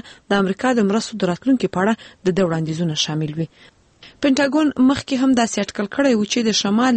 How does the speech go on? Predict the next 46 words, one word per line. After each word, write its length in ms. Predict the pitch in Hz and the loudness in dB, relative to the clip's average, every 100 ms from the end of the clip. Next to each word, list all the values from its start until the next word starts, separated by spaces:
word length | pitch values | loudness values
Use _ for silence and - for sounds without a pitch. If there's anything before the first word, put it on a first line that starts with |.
| 185 | 0
له 80 | 175 | 0
لارې 280 | 190 214 226 | 0 -2 -2
اکمالات 480 | 196 185 202 226 - | -2 0 0 -2 0
ښایي 220 | 226 202 - - - 214 | 0 0 -2 -18 -4 0
دوه 180 | 240 285 294 - 208 | 2 0 0 -2 0
یا 100 | 190 180 165 | 2 0 0
درې 160 | 233 247 165 | 0 0 0
برابره 420 | 165 165 196 190 - | -4 -2 -2 -2 -2
ګران 260 | 180 151 - | -2 -2 -4
تمام 260 | 160 156 - | -4 -4 -4
سي، 120 | 165 - - - | -6 -6 -20 -8
خو 80 | - 233 | -4 0
په 60 | 247 | 2
دې 60 | 285 | 2
اړه 120 | 262 254 | 2 0
تر 140 | 240 | 2
اوسه 260 | 285 277 220 190 | 2 2 -2 -2
کوم 100 | 190 185 | -2 -2
دقیق 380 | - 320 - 180 | -4 -8 -6 -6
رقم 340 | - - 247 208 - _ | -2 0 2 0 -8 _
نه 160 | 202 196 | 2 2
و 80 | 156 156 | 0 -2
اعلان 240 | 151 156 - | -2 -6 -6
سوی. 240 | 151 151 - _ _ _ _ _ _ _ - - - | -4 -6 -8 _ _ _ _ _ _ _ -20 -6 0
د 20 | 196 | 0
امریکا 280 | 180 - 202 | 0 -2 -4
د 120 | 165 | -4
دفاع 180 | - 196 190 | -4 0 0
وزیر 200 | 175 185 | 0 2
وویل، 280 | 240 262 240 - - - | 2 2 0 -6 -8 -2
د 20 | |
عسکرو 320 | 202 - 254 262 | -2 0 2 2
د 80 | 226 - | 0 0
کمولو 440 | 220 226 247 233 - - 214 | 2 4 2 0 -4 -6 -2
او 60 | 214 247 | 0 0
یا 80 | 254 - | 0 0
د 220 | 214 190 | 0 0
اکمالاتو 500 | - 247 311 311 185 | 2 2 2 0 -4
لپاره 280 | 160 156 - - | -2 -6 -6 -4
د 160 | 190 | 0
شمال 280 | 277 285 294 | 2 2 0
له 80 | 277 | -4
ترانزیتي 440 | 220 220 202 208 269 | 0 0 0 -2 0
لارو 260 | 233 202 196 | 2 0 0
کار 200 | 269 247 | -2 -2
اخیستل 320 | - - 247 | -4 -4 -4